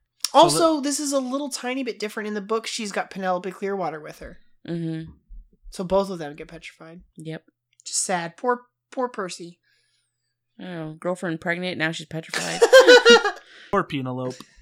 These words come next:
Speaker 2: <laughs> Penelope.
Speaker 3: That's a weird couple name.
Speaker 2: <laughs> No, it's just, it's just reading her name like
Speaker 3: But it kinda works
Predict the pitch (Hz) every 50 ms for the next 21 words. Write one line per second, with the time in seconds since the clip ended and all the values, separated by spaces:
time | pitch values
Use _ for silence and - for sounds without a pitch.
0 | - - _ _ _ _ _ _ _ _ _ _ _ - - - 285 - - -
1 | 262 254 - 247 233 220 240 220 226 226 220 233 220 208 214 - - - 202 202
2 | 185 185 185 185 185 175 165 170 165 175 202 - - - - - 247 311 320 508
3 | 480 - - 202 214 226 247 226 208 196 185 180 170 165 165 160 160 160 156 -
4 | - 180 165 - 160 156 - _ - - _ _ _ _ _ - 180 175 160 156
5 | 156 160 175 196 190 - - - 285 247 - - 330 320 262 180 - 277 233 -
6 | - 285 277 247 285 277 - - - 294 294 - - - - 285 269 - - 269
7 | 254 233 254 277 320 294 320 302 269 247 226 220 226 240 277 311 254 226 - 226
8 | 220 208 202 190 175 180 185 202 202 202 202 185 185 - - - - 226 233 226
9 | 180 - 339 349 320 254 269 277 262 240 233 247 -